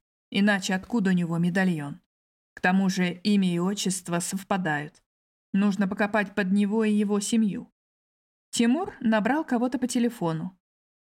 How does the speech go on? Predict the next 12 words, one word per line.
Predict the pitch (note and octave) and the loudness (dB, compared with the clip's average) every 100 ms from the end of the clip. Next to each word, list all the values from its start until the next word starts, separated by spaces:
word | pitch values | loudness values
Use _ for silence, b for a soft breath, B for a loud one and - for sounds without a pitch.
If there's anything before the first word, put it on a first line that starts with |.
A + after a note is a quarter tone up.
| _ _ _ _ | _ _ _ _
«Разузнай | - G3+ F#3+ F#3 A3 C4 | -2 0 2 2 2 2
мне | A3 F3 E3+ | 2 0 -2
о | F3+ F3+ F3+ | 0 2 4
некоем | F#3 A3 B3 A#3 A3+ | 4 2 2 2 2
субъекте, | G3+ - G3+ F#3+ E3+ - - A#3+ D4 b b | 0 0 0 2 0 -2 -2 -2 -4 b b
зовут | F#3 F3 F3+ A3 C#4 - | -2 0 0 0 -2 -4
Ярцев | F#3+ F#3+ A3 - - B3 - | 0 0 0 -2 -4 -4 -2
Роман | G#3+ G3+ G#3 A3 G#3 | -2 0 2 2 0
Сергеевич, | A#3 A3 F#3+ D#3+ D3+ D3+ - B B B _ | -2 -2 0 -2 -4 -8 -10 B B B _
предположительно | G#3+ A3 A#3 A#3+ A#3 C4+ C#4 C#4 B3+ B3+ | -2 0 2 2 2 0 0 2 2 2
тысяча | - B3 B3 - A#3+ | 0 -2 -2 -4 -2
восемьсот | G#3+ G#3 A3 - A#3 A#3 | -2 0 0 0 -2 -4